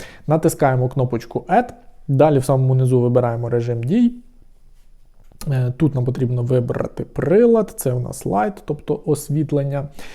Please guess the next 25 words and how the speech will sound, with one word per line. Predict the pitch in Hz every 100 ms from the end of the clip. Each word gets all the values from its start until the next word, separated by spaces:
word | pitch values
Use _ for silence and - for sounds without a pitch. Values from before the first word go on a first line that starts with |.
| - - -
Е, | 139 127
далі | 156 147 135
є | 139
в |
нас | 131 127
список | - 139 135 127
брендів. | 156 226 220 196 185 147 - - -
Е, | 127 127
тут, | 170 139 - -
е, | 123 123
бренду | 123 135 143 131 131
моєї | 135 135 127
лампи | 127 123 120
немає, | 127 151 196 208 202
тому, | 196 - 139 135 165 170 156 - 135
е, | 127 123
я | 135 131
вже | 123 123 123
знаю, | 127 135 127 120
що | - - 123 117 - - - - - - - - - - -
точно | 135 131 131 123
працює | - 120 131 123 123 -
ось | 131
цей | - 117
останній. | 120 - 226 233 220